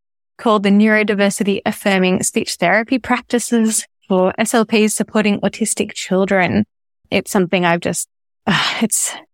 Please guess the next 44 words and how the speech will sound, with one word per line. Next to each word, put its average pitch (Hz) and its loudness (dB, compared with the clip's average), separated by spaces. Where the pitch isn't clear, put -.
I'm 196 4
so 196 0
passionate 185 -2
about 170 0
it. - 0
And 190 2
I've 196 2
heard 202 0
really 185 2
great - -2
feedback 349 0
from 330 0
people 294 2
who 254 2
found 214 2
it 220 -2
very 214 2
useful. 233 0
So - -6
please 220 0
go 220 0
and 214 2
grab 202 2
that - -2
checklist. - -2
I 220 0
also 226 2
have 220 4
a 220 2
podcast, 277 0
Exploring 240 2
Neurodiversity, 233 2
and 247 4
I'm 226 0
on 202 0
Instagram 277 2
quite 277 0
a 269 4
lot. 277 0
I'm 220 2
play 214 2
dot 190 -2
learn 196 2
dot - -2